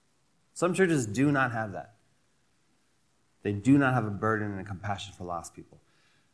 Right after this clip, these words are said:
We're young. The concrete of our church is soft. We're f-, hardening up as a church as we grow old. I pray that that would be part of our D N A, a compassion, a burden for lostness.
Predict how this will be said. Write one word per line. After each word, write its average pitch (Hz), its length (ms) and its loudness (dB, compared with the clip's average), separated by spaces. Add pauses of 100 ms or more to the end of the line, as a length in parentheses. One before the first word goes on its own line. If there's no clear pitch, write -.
(220)
We're 147 160 8
young. 131 600 4
The 117 60 0
concrete 135 440 2
of 123 80 2
our 120 100 2
church 127 240 -2
is 107 180 -2
soft. 123 460 2
We're 123 220 6
f-, - 340 -10
hardening 131 540 4
up 131 180 2
as 120 160 2
a 113 60 -6
church 131 260 2
as 127 80 0
we 117 80 0
grow 123 240 4
old. 127 400 2
I 127 80 -2
pray 135 200 0
that 120 80 0
that 117 120 4
would 127 140 -2
be 120 80 0
part 131 260 0
of 117 80 -2
our 110 100 -2
D 117 280 0
N 120 80 -2
A, 98 160 -4
a - 40 -10
compassion, 117 840 -4
a 92 60 -12
burden 110 500 -2
for 107 160 -8
lostness. 101 720 -6